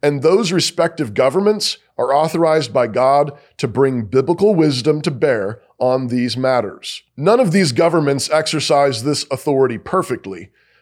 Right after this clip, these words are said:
but we deny that the civil government or their licensed gurus are better suited to handle sin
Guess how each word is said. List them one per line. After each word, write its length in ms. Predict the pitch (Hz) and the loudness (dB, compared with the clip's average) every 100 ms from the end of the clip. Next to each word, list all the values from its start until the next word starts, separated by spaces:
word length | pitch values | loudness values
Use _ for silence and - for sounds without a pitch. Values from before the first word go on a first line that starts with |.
| - | -4
but 160 | 139 | -4
we 140 | 151 156 | -2 -2
deny 480 | 151 160 208 170 143 | -2 0 2 2 0
that 100 | 131 | -4
the 120 | 135 | -4
civil 340 | - 226 202 | 0 2 2
government 480 | 143 120 104 107 127 _ _ - | 2 0 -2 -6 -10 _ _ 0
or 180 | 147 | 2
their 200 | 143 139 | 2 0
licensed 680 | 127 139 156 - 131 113 90 135 | 2 0 0 -2 -4 -6 -10 -2
gurus 640 | 160 131 95 82 110 - _ _ _ | 0 0 -2 -8 -12 -12 _ _ _
are 120 | 127 131 | -2 -2
better 360 | 98 156 160 | 0 0 0
suited 420 | - - 185 135 117 | -2 -2 -2 -4 -4
to 80 | |
handle 320 | 113 139 127 127 | -4 -2 -2 -4
sin 520 | - 180 107 87 | -2 -2 -2 -6